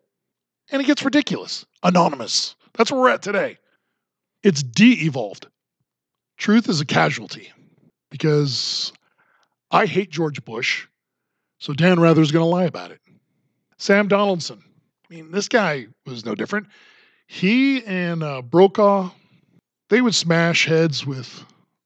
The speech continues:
Reagan in the day, and it was never like what we just saw with how the media treats Chairman Joe. It's not like how they treated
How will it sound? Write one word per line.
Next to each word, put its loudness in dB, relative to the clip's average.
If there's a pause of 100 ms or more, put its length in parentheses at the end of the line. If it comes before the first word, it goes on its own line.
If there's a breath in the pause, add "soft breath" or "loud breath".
(160)
Reagan -2
in -10
the -14
day, -6 (840)
and -6
it -10
was -8
never 2
like -8
what -10
we -14
just -8
saw -8
with -14 (420 soft breath)
how -6
the -10
media -10
treats -14 (480)
Chairman -6
Joe. -12 (760 soft breath)
It's -8
not -4
like -10
how -10
they -10
treated -8